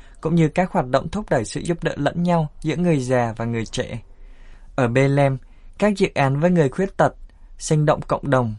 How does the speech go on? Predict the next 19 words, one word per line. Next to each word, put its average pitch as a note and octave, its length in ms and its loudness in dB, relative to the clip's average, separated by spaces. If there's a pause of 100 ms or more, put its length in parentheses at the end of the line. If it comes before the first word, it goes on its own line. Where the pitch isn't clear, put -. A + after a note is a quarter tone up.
(100)
và B2 120 2
bảo A#2 200 0
vệ A2+ 160 -2
quyền B2 220 -2
lợi A#2 320 0
của A2+ 100 -4
nông B2 280 -4
dân. B2+ 220 0 (1120)
Caritas C3 680 0
Ý B2 180 0
cho D3+ 220 0
biết, D#3+ 260 0 (640)
cuộc D3+ 180 2
chiến C#3 240 2
đang D#3+ 220 4
diễn - 140 -4
ra E3 160 4
nặng D#3 300 0
nề, B2 240 2